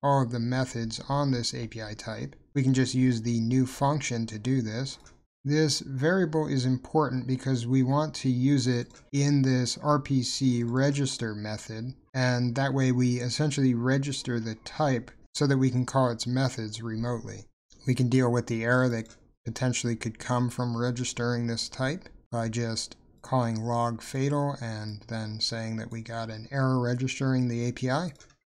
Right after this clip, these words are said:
Now we want to register an H T T P handler, and we can use R P C handle H T T P to do that. Then to actually open the connection, we want to use net listen,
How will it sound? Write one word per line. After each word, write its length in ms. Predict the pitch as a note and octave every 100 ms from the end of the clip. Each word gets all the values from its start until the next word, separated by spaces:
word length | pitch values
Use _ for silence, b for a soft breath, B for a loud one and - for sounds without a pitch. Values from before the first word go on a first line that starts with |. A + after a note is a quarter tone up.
| _ _ _ _ _
Now 160 | C#3 C#3+
we 120 | C#3+
want 300 | C#3 C3+ C3
to 300 | - C3 B2+
register 720 | A#2+ C3 C#3 C#3 - C#3 C#3
an 240 | C3+ C3 B2
H 320 | C#3 C3+ -
T 100 | -
T 160 | C3 B2
P 260 | - B2 A2+
handler, 600 | C3 C#3+ D3+ B2 D#3+ F3 -
and 160 | B2
we 80 | B2+
can 220 | B2 A#2+
use 280 | A#2+ A#2+ A2+ C#3
R 160 | C#3
P 260 | C3+ B2+ A#2
C 520 | - - B2 A#2+ A#2 - _ _ -
handle 340 | C3+ B2+ B2
H 260 | C3 B2 -
T 140 | C3
T 140 | - A2+
P 280 | - C#3
to 160 | B2 -
do 260 | G#2+ C3+ D3
that. 280 | A2 C3 A3+ - - _ _ _ _ B B _
Then 460 | B2+ D3 D#3 D#3 D3
to 360 | - C3+ C3 B2+
actually 580 | C3+ C#3 - B2+ B2 A#2+
open 380 | D#3 D#3+ C3+
the 80 | B2+
connection, 680 | - B2 A#2 - D#3+ F3+ F#3+ - -
we 100 | C3
want 320 | B2+ B2+ B2
to 120 | - C3
use 580 | B2 B2 A#2 G#2 A2+
net 380 | C3 C3+ B2+ A#2
listen, 680 | B2+ C#3+ B2 - A#2 C3 D#3